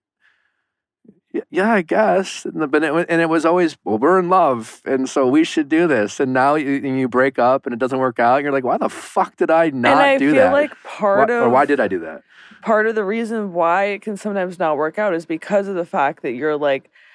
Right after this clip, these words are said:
Speaker 2: I don't understand why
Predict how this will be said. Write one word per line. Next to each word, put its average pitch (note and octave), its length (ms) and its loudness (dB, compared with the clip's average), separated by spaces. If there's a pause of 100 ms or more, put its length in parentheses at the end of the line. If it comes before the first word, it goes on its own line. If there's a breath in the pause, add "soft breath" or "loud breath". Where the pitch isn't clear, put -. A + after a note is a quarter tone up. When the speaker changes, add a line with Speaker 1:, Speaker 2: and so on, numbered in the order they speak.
(200 soft breath)
Speaker 2:
I C4 140 0
don't D4+ 240 -2 (160)
understand B3 1200 -4
why A3 440 0